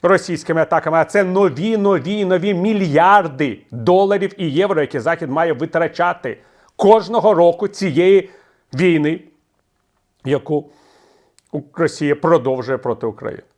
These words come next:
Ось це єдиний умовний, теоретичний шанс, який може стати практичним, коли Путін зрозуміє, що нічого у нього не вийде, що тільки у нього проблеми збільшуються, а не у Заходу і України.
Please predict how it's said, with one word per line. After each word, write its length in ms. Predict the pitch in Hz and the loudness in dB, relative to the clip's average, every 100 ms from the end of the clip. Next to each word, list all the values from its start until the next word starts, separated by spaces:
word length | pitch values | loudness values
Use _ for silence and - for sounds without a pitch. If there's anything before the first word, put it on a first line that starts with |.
| _ _ _ _ - | _ _ _ _ -4
Ось 200 | 190 - | -2 -4
це 300 | - - 180 | -8 -4 -2
єдиний 880 | 156 160 135 165 160 127 - 156 147 - | -2 -2 -2 -2 -2 -4 -4 -4 -2 0
умовний, 580 | 185 147 170 175 135 | 0 2 0 0 -2
теоретичний 720 | 131 175 147 147 170 170 147 127 | 0 0 0 0 -4 -8 -8 -6
шанс, 320 | 160 175 170 | -4 -4 -6
який 160 | 127 | -8
може 280 | 127 127 135 | -6 -6 -6
стати 280 | - 131 135 | -4 -6 -4
практичним, 580 | 143 131 - 139 - _ _ | -6 -6 -8 -12 -16 _ _
коли 180 | - 123 | -6 -4
Путін 300 | - 160 139 | -4 -6 -6
зрозуміє, 520 | 110 107 113 143 143 - - _ | -6 -6 -4 -4 -6 -8 -18 _
що 160 | - 135 | -6 -4
нічого 400 | 131 151 135 135 | -2 -2 -2 -2
у 60 | |
нього 260 | 131 120 123 | -4 -6 -4
не 120 | 123 | -4
вийде, 300 | 135 175 120 | -4 -4 -6
що 160 | - - | -10 -12
тільки 280 | 139 - | -10 -4
у 60 | 139 | -2
нього 280 | 147 131 101 | 0 -2 -4
проблеми 460 | 107 95 95 87 | -6 -6 -6 -8
збільшуються, 600 | 95 95 87 - 90 - | -12 -12 -12 -10 -10 -6
а 240 | 92 85 85 | -4 -4 -6
не 200 | 95 92 | -6 -6
у 200 | 92 92 | -6 -6
Заходу 460 | 110 101 - 92 | -6 -6 -8 -10
і 200 | 95 95 | -10 -10
України. 460 | 95 92 110 87 | -10 -10 -10 -10